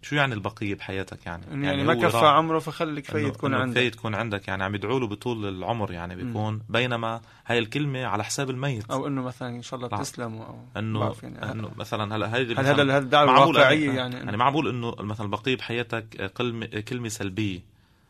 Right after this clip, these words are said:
Speaker 1: مش إنه سلبية، بس ما بتحمل الطابع الديني لإلها،
Speaker 2: مم.
Speaker 1: إنه نحن عنا، آه، "عمرني ما كانت الحياة خيرًا لي".
Speaker 2: نعم.
Speaker 1: ب-، ما بنطلب نحن الحياة لأنها حياة الدنيا، لأنها حياة الدنيا.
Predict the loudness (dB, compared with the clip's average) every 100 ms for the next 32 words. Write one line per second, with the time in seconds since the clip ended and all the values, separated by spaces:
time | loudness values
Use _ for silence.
0 | -10 -6 -4 -2 -2 -2 -2 -2 -6 -16
1 | -20 _ -6 -4 -4 -4 -4 -2 -4 0
2 | 2 4 0 0 -2 -2 -2 -4 -4 -2
3 | -2 -6 -12 -14 -14 -8 -4 -2 -2 0
4 | 0 0 -2 -4 -6 -12 _ _ -4 -4
5 | -2 -2 0 0 0 0 -2 -4 -6 -12
6 | _ _ -4 -4 0 -2 -2 -4 -4 0
7 | 0 0 4 4 4 -2 -4 -8 -10 -12
8 | _ -6 0 4 4 2 -2 -6 -6 -4
9 | -2 -2 -2 0 0 0 -2 0 0 -4
10 | -4 -2 -2 -2 -8 -6 -2 0 0 0
11 | -2 -4 -6 -6 -10 -10